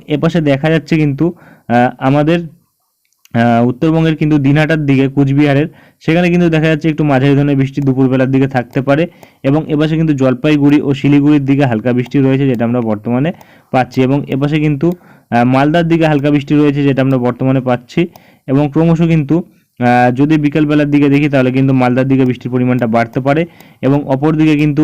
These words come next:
পূর্ব বর্ধমানের দিকে হালকা বৃষ্টি থাকছে বিকেলবেলার দিকে। এবং এপাশে কিন্তু, আহ, চন্দননগরের দিকে কিন্তু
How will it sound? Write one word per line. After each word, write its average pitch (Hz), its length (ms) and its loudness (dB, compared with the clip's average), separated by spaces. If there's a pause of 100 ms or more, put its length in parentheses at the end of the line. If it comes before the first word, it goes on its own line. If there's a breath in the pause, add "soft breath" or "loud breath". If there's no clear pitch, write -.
পূর্ব 143 320 0
বর্ধমানের 135 420 0
দিকে 131 160 0
হালকা 127 240 -2
বৃষ্টি 123 220 -4
থাকছে 123 340 -4
বিকেলবেলার 123 540 -2
দিকে। 135 220 0 (420 loud breath)
এবং 139 200 0 (100)
এপাশে 147 340 -2
কিন্তু, 156 320 0 (420 soft breath)
আহ, 120 280 2
চন্দননগরের 160 800 0
দিকে 147 180 2
কিন্তু 139 200 0